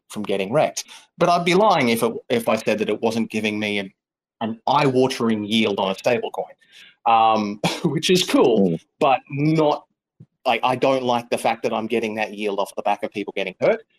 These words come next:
Speaker 1: but I'm doing it to try and make them get less hurt, if that makes any sense.
Speaker 2: Yeah.
Speaker 1: Um, so, yeah, but I would much rather that pool not exist, knowing that it means people aren't gonna get hurt, and then I'll go back to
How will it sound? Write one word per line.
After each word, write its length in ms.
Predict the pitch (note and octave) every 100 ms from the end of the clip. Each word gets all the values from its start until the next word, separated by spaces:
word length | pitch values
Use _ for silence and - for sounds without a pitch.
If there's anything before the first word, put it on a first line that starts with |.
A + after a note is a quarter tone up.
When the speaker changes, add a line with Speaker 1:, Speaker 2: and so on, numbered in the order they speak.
| _ - _ _ _
Speaker 1:
but 220 | - A#2
I'm 120 | A2 A2
doing 260 | A#2 A2+
it 80 | G#2
to 80 | A#2+
try 260 | - A2
and 80 | G#2
make 180 | G#2 G2
them 120 | G#2
get 200 | F#2+ G2 -
less 240 | G2+ G2+ - A2+
hurt, 180 | - - _ _ _ _ -
if 140 | A#2+
that 160 | A2 F2
makes 260 | F#2 F#2 F#2+
any 160 | F#2
sense. 340 | - E2 - _ _ _ _ _
Speaker 2:
Yeah. 260 | G2+ G2 F#2
Speaker 1:
Um, 260 | F#2 F#2 - - _ _
so, 300 | A2+ G2 G2 -
yeah, 340 | C#3 B2+ G#2 -
but 100 | A#2+ A2+
I 100 | A#2+
would 200 | A#2+ A#2+
much 320 | B2 - A2
rather 480 | G#2+ G#2 F#2+ B2 - _ _ A#2+ A2
that 300 | A2+ - -
pool 320 | - A2+ G#2
not 240 | G#2+ G#2+
exist, 640 | G#2 F#2+ C#3+ B2 F2+ - - - -
knowing 600 | G#2+ A2+ A#2+ A2+ A2+ A2 G#2+
that 160 | G#2
it 240 | - A2 A2+
means 280 | A2 G#2+ - - -
people 320 | A2+ G#2 - G#2
aren't 140 | G2+
gonna 120 | G2+
get 160 | G2+ F#2+
hurt, 180 | D#3+ - - _ _ -
and 120 | G#2+
then 120 | G#2
I'll 100 | G#2
go 140 | G#2 G2
back 220 | F#2+ -
to 120 | G2+